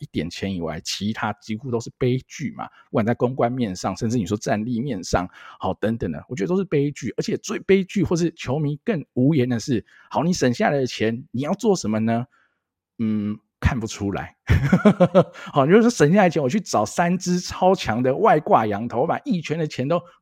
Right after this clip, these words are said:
灌在羊头身上，我找三个全盛时期的 Sosa，哦，无敌，哈，OK，如果是这样，我觉得球迷 maybe 买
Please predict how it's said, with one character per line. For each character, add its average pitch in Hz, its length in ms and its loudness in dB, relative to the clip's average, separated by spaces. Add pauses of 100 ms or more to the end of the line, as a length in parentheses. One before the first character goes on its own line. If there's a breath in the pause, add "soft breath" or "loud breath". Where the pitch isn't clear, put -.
(120)
灌 175 240 4
在 196 160 2
羊 160 240 0
头 143 160 0
身 139 200 -4
上， 147 140 -2
我 135 60 0
找 110 180 0
三 190 400 0
个 160 160 4
全 143 260 -4
盛 180 220 -2
时 143 220 -6
期 143 120 -2
的 143 80 0
Sosa， 151 560 -2 (380 loud breath)
哦， 107 300 0
无 190 200 8
敌， 147 460 0
哈， 113 320 2
OK， 208 360 2
如 196 100 6
果 208 80 8
是 190 100 -4
这 190 60 -2
样， 175 80 2
我 110 40 2
觉 107 80 -2
得 175 40 2
球 131 120 -8
迷 131 120 -2
maybe 147 280 0
买 82 240 -6